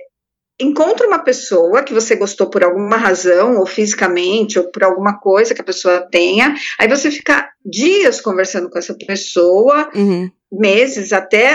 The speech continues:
Speaker 1: até o dia que vocês resolvem se encontrar.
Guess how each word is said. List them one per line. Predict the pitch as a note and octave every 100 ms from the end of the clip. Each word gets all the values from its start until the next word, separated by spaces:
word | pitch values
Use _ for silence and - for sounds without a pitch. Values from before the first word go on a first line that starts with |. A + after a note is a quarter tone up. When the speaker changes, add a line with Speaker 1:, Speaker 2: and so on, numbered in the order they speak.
| -
Speaker 1:
até | A3+ C#4+
o | C#4+
dia | C4+
que | D4+ -
vocês | D4 D4 C#4+
resolvem | D4+ B3+ C4 C4+ D4
se | D4 D4
encontrar. | D4 D#4+ F4 G3+ D3